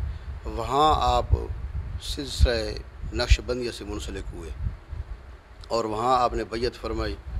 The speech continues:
अपने शेख से बैत ली और वहाँ आप काफ़ी अरसा खिदमत करते रहे। तो फिर आप करोड़ से तकरीबन, अ,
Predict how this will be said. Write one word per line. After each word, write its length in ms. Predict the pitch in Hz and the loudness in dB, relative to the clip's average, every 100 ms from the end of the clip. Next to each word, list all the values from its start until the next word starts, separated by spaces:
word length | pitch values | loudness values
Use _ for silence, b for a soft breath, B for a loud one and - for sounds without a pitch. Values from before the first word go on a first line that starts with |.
| B B B B - | B B B B -6
अपने 460 | 110 107 107 104 135 | -6 -2 -2 0 0
शेख 300 | - 127 117 | 4 4 4
से 120 | 104 | 0
बैत 320 | 92 117 117 | -2 -2 0
ली 200 | 113 113 107 B B B - | -2 -4 -8 B B B -10
और 180 | 107 107 101 98 95 92 87 - - | -4 -2 0 -2 -2 -4 -2 -4 -2
वहाँ 320 | - 107 117 113 | -4 -2 0 0
आप 120 | 107 101 98 95 - - - - - | 0 0 2 2 2 0 -4 -8 -4
काफ़ी 260 | 117 - 113 | -2 0 0
अरसा 200 | 101 110 | 0 -2
खिदमत 420 | - 135 131 123 | 0 0 0 0
करते 260 | 110 95 104 | -4 -6 -8
रहे। 840 | 90 73 - - - - - - - | -6 -8 -8 -10 -12 -16 -8 -4 -2
तो 100 | 110 | 6
फिर 260 | - 123 117 107 - - - - - | 6 6 2 2 0 -4 -10 -8 -4
आप 240 | 107 120 - - - - - - - - | 0 2 0 -4 -6 -10 -12 -8 -8 -4
करोड़ 400 | 120 123 135 143 | -2 2 4 4
से 160 | 139 - | 2 -4
तकरीबन, 580 | - 113 117 113 117 113 | -8 -8 -4 -2 0 0
अ, 760 | - - - - - - - | -2 -6 -10 -10 -16 -20 -16